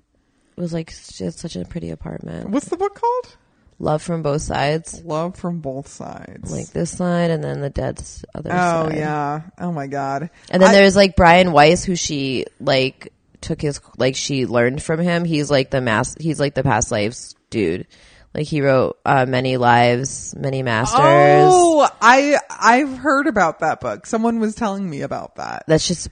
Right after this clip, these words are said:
Speaker 1: so, like, it, and then Dolores Cannon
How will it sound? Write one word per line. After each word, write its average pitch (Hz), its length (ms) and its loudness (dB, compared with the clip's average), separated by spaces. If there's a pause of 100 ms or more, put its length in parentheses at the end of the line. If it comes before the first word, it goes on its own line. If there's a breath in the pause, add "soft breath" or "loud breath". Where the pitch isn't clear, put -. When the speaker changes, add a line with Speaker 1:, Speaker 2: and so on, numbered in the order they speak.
(280)
Speaker 1:
so, - 480 4
like, 190 220 6
it, - 140 0 (380 loud breath)
and 190 140 0
then 208 140 4
Dolores 185 500 4
Cannon 165 680 -2